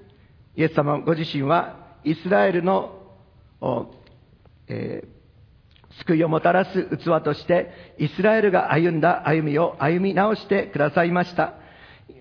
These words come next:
そしてそれを通してイエス様は誠のイスラエルであること、そしてこのイスラエルの民を通して来られたこと、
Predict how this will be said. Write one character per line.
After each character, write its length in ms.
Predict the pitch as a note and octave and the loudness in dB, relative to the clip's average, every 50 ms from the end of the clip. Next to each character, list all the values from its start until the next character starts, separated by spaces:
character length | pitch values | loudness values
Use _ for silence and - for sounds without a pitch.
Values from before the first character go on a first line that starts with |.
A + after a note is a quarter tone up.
| - - - | -20 -6 -2
そ 120 | E3+ E3 | -2 -2
し 100 | D#3+ - | 0 2
て 220 | - G#3 E3+ - - | 2 2 2 2 0
そ 80 | G3 | 2
れ 100 | F#3+ G3 | 2 4
を 120 | G3+ G#3 G3+ | 4 2 2
通 240 | G3+ A#3 A#3 A3+ G3+ | 2 2 2 2 2
し 160 | A3 - - | 0 -2 0
て 300 | A3 G#3 G3+ - - - - | 0 2 2 0 -2 -2 0
イ 80 | D#3 | 2
エ 60 | F#3 | 2
ス 100 | F3+ F3+ | 2 2
様 240 | - E3+ D3+ D3 C#3 | 0 0 2 2 2
は 300 | C#3 D#3+ E3+ - - - - | 4 4 4 2 0 -2 -2
誠 480 | C3+ C#3+ - - G3 G3 - G#3 G3 | -2 -2 0 0 -2 -2 0 0 0
の 380 | G3+ G#3+ A3+ G#3+ - - - - - - | 2 2 0 0 -2 -6 -12 -18 -12 -8
イ 80 | - | -8
ス 200 | C3+ - - - G3 | -8 -4 -2 0 2
ラ 140 | G#3+ G#3+ G#3 | 4 4 4
エ 100 | G3 D#3+ | 4 2
ル 140 | C3+ B2+ - - - | 2 -2 -4 -6 -2
で 160 | - - - - - | 0 0 0 2 2
あ 80 | E3+ | 2
る 80 | F#3 E3 | 2 2
こ 140 | E3+ C#3+ C3 | 0 -2 -2
と、 320 | - C#3 - - - - - - - - - - - - | 0 -2 -2 -4 -6 -14 -20 -20 -20 -20 -20 -20 -16 -4
そ 120 | - F3+ | -2 -2
し 80 | E3+ - | 0 2
て 500 | - G3+ G3 F#3 - F3 - - - - - | 4 4 4 4 2 0 -4 -8 -14 -8 -4
こ 80 | F3 | 0
の 180 | F#3 G3 F#3+ - | 2 2 2 0
イ 60 | - D#3+ | -2 -6
ス 140 | - - | -2 2
ラ 120 | D#3+ E3+ E3 | 4 4 4
エ 40 | E3 | 4
ル 80 | D3+ | 2
の 140 | D3+ D#3+ C#3+ - F3 | 0 -2 0 0 0
民 140 | E3+ E3+ E3+ | 2 2 0
を 60 | E3+ | 0
通 180 | E3+ G3+ F#3+ F#3 | 0 0 0 -2
し 100 | F#3 - | 0 0
て 500 | - A3 G#3 - - - - - - - - | 2 2 2 0 -2 -6 -14 -20 -20 -12 -4
来 100 | - D#3+ | 0 2
ら 120 | D#3+ G3 | 4 4
れ 100 | G#3+ G#3 | 4 4
た 140 | G3+ F#3+ E3 | 4 2 2
こ 100 | D#3 D3 | 2 0
と、 320 | - - D3 - - - | -2 -2 -2 -2 -4 -8